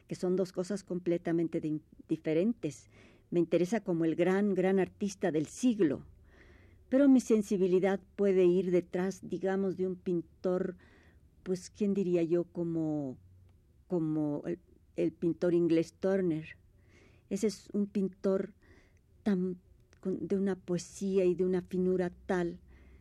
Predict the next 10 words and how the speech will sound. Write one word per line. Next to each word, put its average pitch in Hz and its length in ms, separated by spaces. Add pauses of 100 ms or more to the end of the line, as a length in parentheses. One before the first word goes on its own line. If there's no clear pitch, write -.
(600)
que 180 220
hubiera 185 380
querido 185 360
seguirlo. 226 580 (1160)
Ese 196 240
pintor 165 460
mucho 175 400
me 160 80
ha 156 40
interesado. 160 600